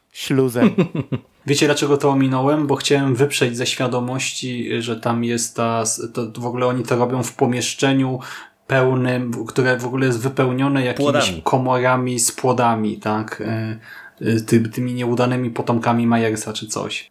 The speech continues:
Speaker 1: No.
Speaker 3: No, ja
Speaker 2: E,
Speaker 3: rozumiem
Speaker 2: no.
Speaker 3: chęć wyparcia. <laughs>
Speaker 2: Tak, e, to, to zbyt wiele.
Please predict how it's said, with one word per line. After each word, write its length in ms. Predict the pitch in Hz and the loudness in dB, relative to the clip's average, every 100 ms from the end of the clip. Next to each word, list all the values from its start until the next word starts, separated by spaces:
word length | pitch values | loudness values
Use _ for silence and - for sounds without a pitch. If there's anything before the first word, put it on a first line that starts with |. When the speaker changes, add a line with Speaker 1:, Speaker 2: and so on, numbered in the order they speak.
| - | -6
Speaker 1:
No. 420 | 117 110 104 120 - 113 | -2 0 0 -2 -4 -4
Speaker 3:
No, 160 | 123 127 | 2 4
ja 140 | 110 | 4
Speaker 2:
E, 40 | |
Speaker 3:
rozumiem 340 | 147 160 123 104 98 117 | 4 4 2 2 0 0
Speaker 2:
no. 140 | 110 | 2
Speaker 3:
chęć 220 | 117 110 | 2 2
wyparcia. 600 | 117 - 104 - - 185 | 0 2 0 0 0 -2
<laughs> 80 | - 302 269 - - - 330 339 247 - - - | 0 0 0 -2 -8 -14 -12 -10 -12 -16 -6 2
Speaker 2:
Tak, 400 | - - - - | 4 4 2 0
e, 240 | - 113 | 0 0
to, 400 | 117 120 120 123 120 110 - - - | 0 2 2 0 -2 -6 -8 -8 -2
to 140 | 123 | -2
zbyt 300 | 120 127 131 | 2 0 2
wiele. 340 | 120 107 107 | 2 4 2